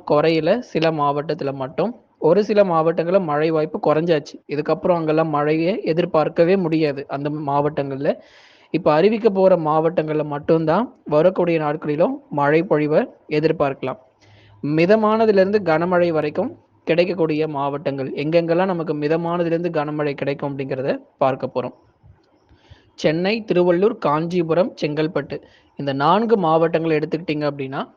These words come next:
அடுத்து வரக்கூடிய இரண்டு முதல் மூன்று நாட்களுக்கு இரவு நேரம் மழை பொழிவு அப்படிங்கிறத எதிர்பார்க்கலாம். ஒரு மிதமான மழை சில இடங்கள்ல இருக்கும்,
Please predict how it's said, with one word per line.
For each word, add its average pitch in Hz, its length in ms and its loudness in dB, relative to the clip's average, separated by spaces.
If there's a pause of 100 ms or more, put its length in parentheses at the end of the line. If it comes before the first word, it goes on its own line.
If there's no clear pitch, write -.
அடுத்து 185 340 0
வரக்கூடிய 151 720 -2
இரண்டு 165 340 0
முதல் 160 280 0
மூன்று 160 320 -2
நாட்களுக்கு 147 580 -4
இரவு 214 320 4
நேரம் 185 260 2
மழை 151 300 0
பொழிவு 147 320 -2
அப்படிங்கிறத 139 540 -4 (180)
எதிர்பார்க்கலாம். 151 720 0
ஒரு 156 160 2
மிதமான 151 480 -2
மழை 147 240 -2
சில 147 240 -4
இடங்கள்ல 139 280 -4
இருக்கும், 143 320 -8